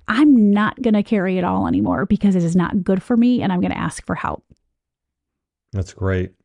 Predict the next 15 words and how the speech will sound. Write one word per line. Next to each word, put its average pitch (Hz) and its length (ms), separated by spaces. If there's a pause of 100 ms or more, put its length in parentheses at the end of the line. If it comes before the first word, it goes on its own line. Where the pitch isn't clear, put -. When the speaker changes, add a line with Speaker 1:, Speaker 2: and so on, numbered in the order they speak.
(120)
Speaker 2:
It's 101 140
so 98 220
good. 90 360 (280)
You 131 80
know, 139 60
one 143 240
of 208 80
the - 40
things 131 200
I 117 60
know 113 100
you've 110 160
been 110 100
an 101 80
adv-, 101 280